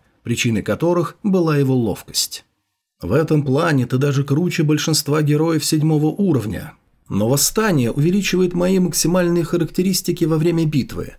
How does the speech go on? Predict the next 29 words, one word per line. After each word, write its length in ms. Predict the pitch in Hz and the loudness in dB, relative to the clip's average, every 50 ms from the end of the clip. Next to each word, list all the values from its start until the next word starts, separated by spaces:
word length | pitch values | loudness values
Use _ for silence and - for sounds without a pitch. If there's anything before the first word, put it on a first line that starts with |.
| - - - | -20 -10 -4
Мне 200 | 98 113 135 131 | 0 2 2 4
необходимо 640 | 127 127 127 123 - 131 127 127 156 156 147 139 | 4 2 2 0 0 0 2 2 2 4 4 4
уметь 300 | 135 131 143 156 147 123 | 4 4 2 2 0 -2
быстро 420 | 113 107 139 156 - - - 143 | 0 -2 0 0 0 -2 -2 -2
адаптироваться 720 | 139 135 135 135 - - - 196 170 139 120 117 - - 123 | 0 0 -2 -2 -2 -2 0 0 2 0 0 0 -2 -2 -2
к 80 | - | -2
этому. 400 | 117 95 - - 85 71 - - - - _ _ _ _ _ | -2 -4 -4 -6 -12 -12 -12 -16 -20 -20 _ _ _ _ _
Твоя 320 | 139 170 196 185 165 170 | -2 0 0 2 0 0
правда. 560 | 170 - 156 135 104 95 95 95 101 101 101 - _ _ - - - - - - | 0 0 0 0 0 -2 -4 -4 -4 -6 -6 -10 _ _ -20 -20 -20 -20 -20 -20
Сражений 680 | _ - - 110 98 98 98 143 160 156 156 147 143 127 | _ -8 -4 -2 -2 0 0 0 2 2 2 2 2 2
в 60 | 127 | 2
условиях 520 | 135 - - 127 143 151 135 131 131 127 | 0 0 0 2 2 4 4 2 2 2
нынешней 480 | - 143 151 151 143 139 - - 135 131 | 0 0 2 2 2 0 0 0 0 0
нелогичной 560 | 131 135 135 131 123 139 151 143 - 131 120 | 2 2 2 2 2 0 -2 -2 -2 -4 -4
ситуации 840 | 113 - - - - 113 147 165 - - - - - 87 - - - _ _ _ - | -4 -4 -6 -4 -2 -2 -2 -2 -2 -2 -4 -4 -4 -6 -8 -10 -14 _ _ _ -4
было 240 | 135 196 202 185 | 0 0 2 2
достаточно 640 | 175 165 160 160 - 202 190 185 175 - - 165 156 | 2 0 -2 -2 -2 -4 -4 -4 -4 -4 -2 0 0
для 140 | 147 143 139 | 2 2 2
того, 400 | 135 139 139 180 202 196 185 - - _ | 2 0 0 0 -2 -2 -4 -6 -12 _
чтобы 340 | - - - 196 185 180 180 | -14 -4 -2 0 2 2 0
активировался 840 | 180 170 156 - - 165 165 185 190 175 175 170 160 151 - - 160 | 0 -4 -6 -4 -4 -2 0 0 0 2 2 0 0 -2 -2 0 0
его 180 | 160 151 156 | 2 2 2
навык 320 | 156 156 151 147 147 143 - | 2 2 0 0 -2 -2 -2
восстания, 760 | 143 143 139 - - - - 82 78 73 69 - - - - _ _ _ | -4 -2 -2 -2 -2 -2 -4 -4 -4 -8 -10 -12 -14 -16 -18 _ _ _
что 200 | _ - - 131 | _ -4 -2 -2
привело 400 | - - 107 90 92 101 143 156 | 0 0 0 0 2 2 2 2
к 60 | - - | 0 0
увеличению 600 | 110 101 92 90 - - 151 151 143 139 139 139 | -2 0 0 -2 0 0 0 2 2 2 2 0
характеристик. 840 | 131 - 147 143 135 - - 175 180 147 - - - - 151 - | 0 -2 -2 -2 -2 -2 -4 -2 -2 0 -2 -2 -4 -6 -14 -16